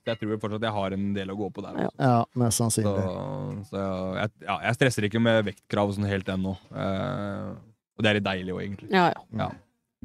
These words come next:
Speaker 1: Eller prøve å komme inn hard og, og bra, og,
Speaker 3: Ja.
Speaker 1: ja, rett og slett.
Speaker 2: Og så
Speaker 3: Ja.
Speaker 2: vil de jo at dere også skal ha bein, liksom.
Speaker 3: Ja, det var, eh, det var det jeg skulle til å si. For det første så er jo shortsene kortere,
Speaker 1: Mm.
Speaker 3: så du viser jo allikevel litt av,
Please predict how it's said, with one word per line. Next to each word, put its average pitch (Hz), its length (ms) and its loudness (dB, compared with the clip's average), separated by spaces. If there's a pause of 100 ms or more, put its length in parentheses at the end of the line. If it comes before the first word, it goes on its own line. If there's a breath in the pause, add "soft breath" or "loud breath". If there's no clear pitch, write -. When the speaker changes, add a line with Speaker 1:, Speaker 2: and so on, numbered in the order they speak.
(180)
Speaker 1:
Eller 98 100 2
prøve 98 240 4
å - 20 -20
komme 95 220 2
inn 92 80 -4
hard 90 240 -4
og, 90 220 -2 (240)
og 92 100 -4
bra, 98 160 -4
og, 101 380 -10 (600)
Speaker 3:
Ja. 107 160 0
Speaker 1:
ja, - 120 -6 (180)
rett 104 140 -8
og 101 80 -8
slett. 101 100 -12 (140)
Speaker 2:
Og 127 80 0
så 160 80 8
Speaker 3:
Ja. - 20 4
Speaker 2:
vil 160 220 6
de 170 180 6
jo 131 80 6
at 139 80 4
dere 139 320 4
også 139 80 2
skal 139 140 4
ha 131 80 6
bein, 135 260 4
liksom. - 300 -4 (160)
Speaker 3:
Ja, 175 160 8
det 180 80 8
var, 175 100 8
eh, 156 220 8
det 156 80 6
var 160 80 10
det 143 100 8
jeg 117 60 4
skulle 139 180 8
til 147 60 6
å - 20 2
si. 131 140 8 (360 loud breath)
For 165 120 8
det - 20 4
første 151 240 6
så 123 80 8
er 180 80 10
jo 160 80 6
shortsene 131 400 6
kortere, 135 540 6
Speaker 1:
Mm. 107 340 6
Speaker 3:
så 147 100 8
du 147 120 8
viser 135 420 8
jo 165 80 8
allikevel 131 540 6
litt 123 240 2
av, 120 140 8